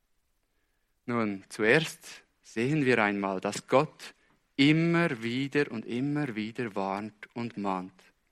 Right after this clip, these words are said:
Er lässt sein Volk nicht einfach so in die Irre gehen.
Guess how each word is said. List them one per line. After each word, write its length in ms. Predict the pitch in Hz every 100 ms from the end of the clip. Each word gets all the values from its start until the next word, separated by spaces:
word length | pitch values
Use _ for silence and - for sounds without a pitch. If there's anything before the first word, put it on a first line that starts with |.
| _ _ - - - - _
Er 120 | 135 156
lässt 340 | 196 220 -
sein 200 | 208 185
Volk 500 | - 196 196 147 -
nicht 420 | 147 208 - -
einfach 440 | 175 156 139 131 -
so 200 | 151 147
in 160 | 131
die 240 | 123 131 131
Irre 180 | 127
gehen. 440 | 113 120 110 98